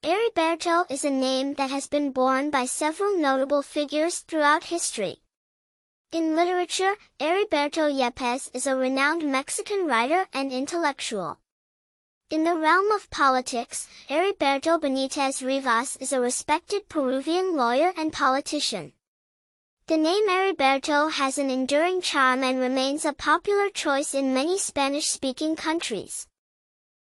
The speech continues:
The strong, positive connotations of the name contribute to its appeal.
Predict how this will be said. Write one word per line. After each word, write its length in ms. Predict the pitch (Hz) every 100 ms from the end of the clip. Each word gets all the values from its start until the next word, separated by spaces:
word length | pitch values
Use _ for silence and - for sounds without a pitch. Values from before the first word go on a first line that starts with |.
| _
The 80 | 294
strong, 560 | 302 - 339 311 330 359 - - -
positive 560 | - 285 311 381 392
connotations 880 | - 330 320 339 285 254 - 302 311
of 160 | 254 220
the 100 | 226
name 360 | 233 226 240
contribute 680 | 254 311 - 370 339 320 320
to 180 | - 262
its 160 | 254
appeal. 480 | 349 - 294 226 -